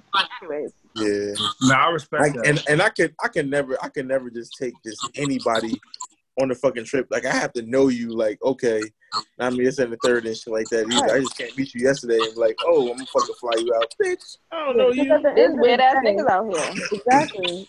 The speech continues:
Speaker 4: It's, it's weird people out here, and at the end of the day, even if
Speaker 2: Right.
Speaker 4: you've known this person for X amount of time, not everybody are travel companions. So
Speaker 2: Mm-hmm.
Speaker 4: you never
Speaker 1: Not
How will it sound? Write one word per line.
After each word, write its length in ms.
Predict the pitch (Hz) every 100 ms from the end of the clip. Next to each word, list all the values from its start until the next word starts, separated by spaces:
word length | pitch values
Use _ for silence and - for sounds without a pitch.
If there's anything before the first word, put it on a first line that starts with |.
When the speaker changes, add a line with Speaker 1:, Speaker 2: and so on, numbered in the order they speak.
| -
Speaker 4:
It's, 220 | 226 233
it's 200 | 202 220 208
weird 280 | 220 254 254
people 240 | 269 226
out 160 | 202 214
here, 80 | 202
and 120 | 190
at 100 | 185
the 80 | 175 190
end 160 | 220 214
of 60 |
the 80 | 202
day, 360 | 175 190 175 185 - - _ _ -
even 280 | 302 294
if 120 | 269 254
Speaker 2:
Right. 80 | 247
Speaker 4:
you've 120 | 240 208
known 320 | 208 220 220
this 200 | 202 196
person 400 | 208 196 196 196
for 200 | 208 196
X 280 | - 190 196
amount 320 | 196 190 180
of 100 | 175
time, 340 | 220 214 196 180
not 200 | 214 -
everybody 640 | 214 208 202 196 190 180 170
are 80 | 165
travel 360 | 220 202 185
companions. 500 | 180 165 214 220 170 _ _ - - _ _ _ _ _ 113
So 20 |
Speaker 2:
Mm-hmm. 1700 | 202 190 120 127 - - - - _ _ _ _ - - _ _ 240
Speaker 4:
you 60 |
never 260 | 302 254
Speaker 1:
Not 60 | 220